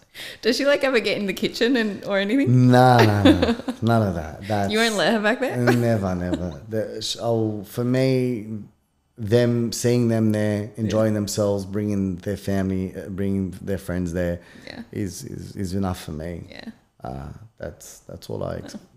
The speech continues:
Speaker 2: not expect, but that's, that's
Speaker 1: <laughs>
Speaker 2: enough. That's all
Speaker 1: Yeah.
Speaker 2: I want.
Speaker 1: Now, you're, you sound like a very busy man. What do you do outside of work for fun?
Speaker 2: So I'm on a T V show called Gogglebox.
Speaker 1: Yes, people might
Speaker 2: Uh,
Speaker 1: have recognized you from there.
Speaker 2: Yeah, so I do that, which c-,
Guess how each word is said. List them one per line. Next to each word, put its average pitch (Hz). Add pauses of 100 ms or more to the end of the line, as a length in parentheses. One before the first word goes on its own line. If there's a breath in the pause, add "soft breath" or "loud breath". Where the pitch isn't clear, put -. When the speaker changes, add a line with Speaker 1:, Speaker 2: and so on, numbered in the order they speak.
(300)
Speaker 2:
not 98
expect, 90
but 82
that's, 92
that's -
Speaker 1:
<laughs> 92
Speaker 2:
enough. 85
That's 90
all 95
Speaker 1:
Yeah. 87
Speaker 2:
I -
want. 78 (840 soft breath)
Speaker 1:
Now, 233
you're, 277
you 226
sound 262
like -
a 190
very 190
busy 196
man. 170 (120)
What 233
do 320
you 339
do 240
outside 196
of 285
work -
for -
fun? 208 (1080 soft breath)
Speaker 2:
So -
I'm 143
on 139
a 120
T 113
V 107
show 107
called 101
Gogglebox. 95
Speaker 1:
Yes, -
people 247
might 156
Speaker 2:
Uh, 156
Speaker 1:
have 143
recognized 165
you -
from -
there. -
Speaker 2:
Yeah, 135
so 104
I 104
do 107
that, 104
which -
c-, -